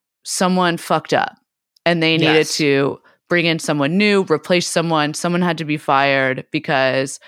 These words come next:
Speaker 1: someone had been compromised, perhaps from some phishing or spear
Speaker 2: Mm-hmm.
Speaker 1: phishing attacks. We don't know.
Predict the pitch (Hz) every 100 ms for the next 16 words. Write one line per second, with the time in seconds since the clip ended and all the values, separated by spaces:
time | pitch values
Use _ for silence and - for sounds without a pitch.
0 | - - 165 175 170 202 - 381 190 165
1 | 92 76 - - - - - - - 180
2 | 170 160 151 - - - _ _ _ 151
3 | 143 143 143 151 156 156 - 160 151 -
4 | 156 - - 247 285 302 320 392 427 440
5 | - _ _ _ 131 - 107 117 - 120
6 | 160 180 - 339 359 349 330 339 403 -
7 | - 156 151 131 - 50 160